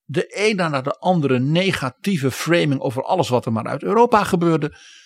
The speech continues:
Dus ja, dat was natuurlijk voor het vakblad van de onderwijssector natuurlijk een feest om te zeggen: "Nou, de nieuwe minister vindt onder andere dit van christelijk onderwijs,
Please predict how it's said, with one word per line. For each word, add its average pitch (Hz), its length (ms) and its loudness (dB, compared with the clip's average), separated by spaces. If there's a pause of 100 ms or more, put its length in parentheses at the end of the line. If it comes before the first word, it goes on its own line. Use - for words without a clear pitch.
(200)
Dus 120 180 -6
ja, 135 120 0
dat 127 180 -6
was 156 160 -2
natuurlijk 127 300 -4
voor 131 160 0
het 117 180 -6
vakblad 139 560 -2
van 113 260 -4
de 123 80 -6
onderwijssector 139 760 -6
natuurlijk 127 320 -10
een 127 140 -6
feest - 580 0
om 151 100 -4
te 117 60 -8
zeggen: 131 180 -2
"Nou, 190 240 -4
de 139 120 0
nieuwe 185 240 0
minister 170 500 -2
vindt 214 400 -2
onder 135 260 -2
andere 139 440 2
dit - 340 0 (420)
van 143 240 2
christelijk - 360 0
onderwijs, 120 640 -2